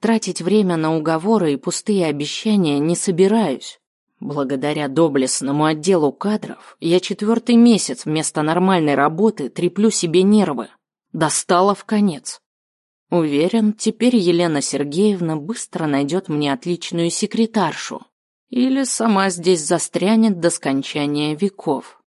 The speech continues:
Из прозрачного файла достаю документы, пробегаюсь по списку.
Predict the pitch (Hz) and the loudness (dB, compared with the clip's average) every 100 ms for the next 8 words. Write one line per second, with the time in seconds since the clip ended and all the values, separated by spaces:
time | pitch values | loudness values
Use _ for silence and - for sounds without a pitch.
0 | _ _ _ _ _ _ _ _ _ _ | _ _ _ _ _ _ _ _ _ _
1 | 175 - 156 147 - 233 240 156 147 139 | -14 -6 -4 -2 0 -2 -2 -2 -2 -2
2 | - 202 214 208 185 151 - 156 156 185 | -2 0 2 2 0 -2 -4 -2 0 0
3 | 196 - 220 196 139 - - - _ _ | 0 2 4 4 0 -8 -14 -20 _ _
4 | - 175 160 151 143 180 180 - 202 - | -8 -4 -2 -2 -2 -2 -4 -6 -8 -6
5 | - 160 - - - | -6 -6 -8 -14 -18